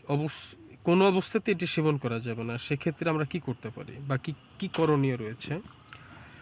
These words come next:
সেক্ষেত্রে হতে পারে আপনি প্রেগন্যান্সি অবস্থায় সেফ যে মেডিসিনগুলো রয়েছে সেটি সেবন করাতে পারেন। যেমন আমরা চিনে থাকতে পারি অ্যাক্লিস প্লাস, ডাইক-, ডাইক্লিস প্লাস, এই যে মেডিসিনগুলো রয়েছে সেটি আপডেট এবং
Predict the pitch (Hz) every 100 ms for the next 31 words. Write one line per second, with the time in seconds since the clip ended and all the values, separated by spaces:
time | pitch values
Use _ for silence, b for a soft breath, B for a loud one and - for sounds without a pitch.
0 | B - - 143 165 147 180 160 160 170
1 | 175 175 170 165 156 143 147 151 160 -
2 | 160 156 147 - 160 160 151 - - 165
3 | 151 165 143 131 120 135 127 123 123 120
4 | 120 - - 143 139 139 127 120 117 117
5 | 123 123 127 156 - B B B B B
6 | - 127 139 143 143 143 143 139 135 -
7 | 160 156 151 - 147 156 143 131 - 143
8 | - - 139 135 - 127 135 131 131 -
9 | 147 139 135 139 147 135 - 131 127 -
10 | 151 151 160 156 139 139 - 165 147 139
11 | 123 117 - 143 135 131 139 147 143 -
12 | B B B - 131 123 131 127